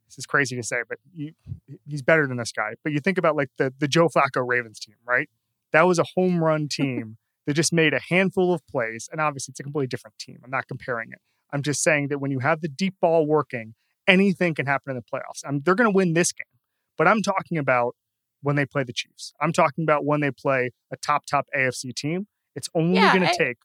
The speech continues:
Speaker 1: a little bit for those home run balls to connect, okay? Strikeouts, three true outcomes, right? Strikeouts, walks, home runs. Like, there, there's gonna be some strikeouts here,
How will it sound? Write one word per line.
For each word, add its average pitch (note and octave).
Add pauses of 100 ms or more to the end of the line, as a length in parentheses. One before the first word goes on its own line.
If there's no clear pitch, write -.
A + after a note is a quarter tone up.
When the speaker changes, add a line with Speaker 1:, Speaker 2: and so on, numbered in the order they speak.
(120)
Speaker 1:
a D#3
little D#3
bit D3 (260)
for D3
those D#3
home D#3
run D3
balls C#3
to -
connect, - (400)
okay? C3 (340)
Strikeouts, F#3 (920)
three G#3
true G3+
outcomes, C3+
right? F#3
Strikeouts, F3+
walks, D#3 (480)
home E3+
runs. A3+ (100)
Like, C#3+
there, E3
there's D3+
gonna F3+
be F#3
some F3
strikeouts F#3+
here, A3+